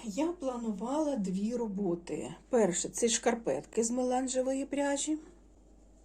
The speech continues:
Ось вони готові, це шкарпетки тридцять восьмого розміру.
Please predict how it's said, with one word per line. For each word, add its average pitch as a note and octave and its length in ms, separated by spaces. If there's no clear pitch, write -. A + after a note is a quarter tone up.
Ось D#3 280
вони E3+ 180
готові, G3+ 500
це - 180
шкарпетки - 520
тридцять E3+ 400
восьмого E3 420
розміру. C4 500